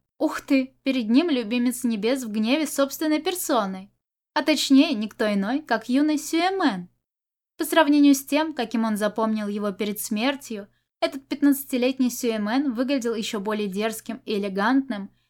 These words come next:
и был похож на необъезженного коня. Он был одет в чёрные одежды с голубой каймой и лёгкие доспехи. Собранные в высокий хвост волосы скрепляла изящная серебряная заколка.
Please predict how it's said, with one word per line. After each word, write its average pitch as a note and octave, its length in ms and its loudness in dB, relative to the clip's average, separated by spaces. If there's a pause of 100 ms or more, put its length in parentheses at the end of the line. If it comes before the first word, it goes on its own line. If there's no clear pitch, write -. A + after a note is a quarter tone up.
(120)
и C#4+ 80 -2
был C#4 160 2
похож D#4+ 460 0
на C4 80 4
необъезженного C4+ 800 2
коня. D4+ 500 -2 (560)
Он B3+ 160 4
был B3 180 2
одет A3+ 360 0
в - 60 -20
чёрные A#3 400 -2
одежды G#3+ 540 -4
с G3 60 -6
голубой G3 400 -4
каймой G3 560 -4
и - 60 -8
лёгкие C4 400 -2
доспехи. A#3+ 800 -4 (480)
Собранные C#4+ 540 4
в A#3+ 40 -10
высокий C#4 400 -2
хвост A#3+ 360 -6
волосы B3 500 -4
скрепляла G#3 460 -6
изящная A#3+ 580 -2
серебряная B3 640 -2
заколка. A3 760 -4